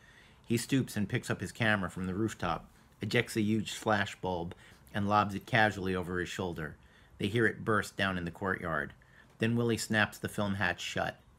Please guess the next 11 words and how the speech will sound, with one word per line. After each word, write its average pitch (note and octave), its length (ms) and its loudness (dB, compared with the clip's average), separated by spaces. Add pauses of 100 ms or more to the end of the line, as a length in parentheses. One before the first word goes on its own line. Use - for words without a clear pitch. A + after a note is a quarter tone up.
(500)
"I - 80 -8
kinda G3 300 0
thought C#3 320 0
we'd A2 160 0
get A2 160 2
a - 20 4
bigger G#2 300 0
reaction G2 520 0
from E2+ 220 -6
that D#2 240 -4
guy." C2+ 300 -8